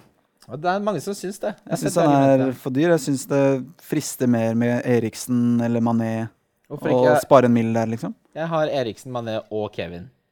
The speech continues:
Speaker 1: Hvem vil du bytte
Speaker 2: Ja.
Speaker 1: Kevin med da, for eksempel?
Speaker 2: Ja, kanskje doble opp da, med Salah eller Ali.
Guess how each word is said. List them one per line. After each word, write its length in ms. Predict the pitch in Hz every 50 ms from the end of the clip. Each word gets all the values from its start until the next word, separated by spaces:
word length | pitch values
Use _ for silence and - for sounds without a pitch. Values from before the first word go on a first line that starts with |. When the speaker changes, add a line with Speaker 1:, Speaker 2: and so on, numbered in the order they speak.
| _ _ _ _ _ _ _ -
Speaker 1:
Hvem 140 | 135 131
vil 140 | 131 135 131
du 60 | 135 135
bytte 180 | 139 135 131
Speaker 2:
Ja. 60 | 120 110
Speaker 1:
Kevin 260 | - - 92 92 98
med 100 | 104 98
da, 80 | 90 92
for 120 | - 85
eksempel? 320 | 80 - 80 92 - - - _ _ _ _ _ _ _ _ _ _ _ _ _ _ _ _ _ _ _ _ _ _ _ _ _ _
Speaker 2:
Ja, 120 | - 220 214
kanskje 260 | - 202 147 160 156
doble 240 | 160 143 117 117 127
opp 100 | - -
da, 100 | 208 185
med 120 | 175 160
Salah 360 | - - 127 120 120 120 123
eller 340 | 120 120 120 120 120 120 120 117 - -
Ali. 260 | 117 110 113 143